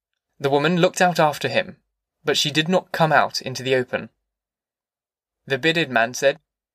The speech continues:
"Howdy, folks," and his restless dark eyes jumped to each member of the family, and from them to the truck, to the equipment. Pa said, "I just asked your woman if it's all right to set our stuff anywhere."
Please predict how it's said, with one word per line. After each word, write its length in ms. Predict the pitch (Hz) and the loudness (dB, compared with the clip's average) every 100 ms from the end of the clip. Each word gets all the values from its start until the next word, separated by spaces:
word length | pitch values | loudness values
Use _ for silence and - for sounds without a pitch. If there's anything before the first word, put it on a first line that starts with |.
| _ - | _ -6
"Howdy, 520 | 139 180 160 131 123 | 2 4 4 2 -2
folks," 760 | - 143 147 - - - - - _ _ _ _ _ _ _ _ _ | 2 4 4 0 -12 -12 -12 -14 _ _ _ _ _ _ _ _ _
and 160 | 139 131 | -4 -4
his 140 | 123 | 0
restless 440 | 139 - 160 139 | 0 0 -6 -6
dark 340 | 127 135 139 - | 2 2 2 0
eyes 520 | 120 104 78 - - _ - | 0 0 -2 -12 -18 _ -6
jumped 380 | 156 131 - - | 0 0 0 -8
to 120 | - | -6
each 160 | 151 - | -6 0
member 220 | 156 151 | 0 0
of 100 | 147 | -2
the 140 | 143 - | 0 0
family, 380 | 117 107 113 - _ _ - | 0 -2 -6 -8 _ _ -8
and 160 | 117 - | -4 -2
from 180 | 135 | 0
them 380 | 123 123 156 160 _ _ - | 0 0 -4 -14 _ _ -6
to 100 | 143 | -4
the 80 | 139 | -2
truck, 480 | - 117 - - _ _ _ - | 0 -2 -2 -20 _ _ _ -14
to 100 | 127 | -6
the 140 | 120 | -4
equipment. 560 | 120 - 92 - - - _ _ _ _ _ _ _ _ _ _ _ _ _ - | -4 -6 -6 -14 -14 -18 _ _ _ _ _ _ _ _ _ _ _ _ _ 0
Pa 140 | 156 | 0
said, 320 | - 117 110 - _ _ - | 2 0 0 -6 _ _ 0
"I 160 | 131 | 2
just 260 | 139 180 - | 2 0 2
asked 240 | 170 156 | 2 0
your 120 | 143 143 | -6 0
woman 260 | 175 127 | 0 0
if 180 | 117 - | -6 -6
it's 120 | - | 2
all 180 | 147 139 | 4 6
right 220 | 143 - | 4 2
to 80 | 143 | -2
set 240 | - 147 | 0 2
our 100 | 135 | 2
stuff 300 | 131 151 139 | 2 0 0
anywhere." 520 | 165 160 123 110 117 | 0 -2 0 0 0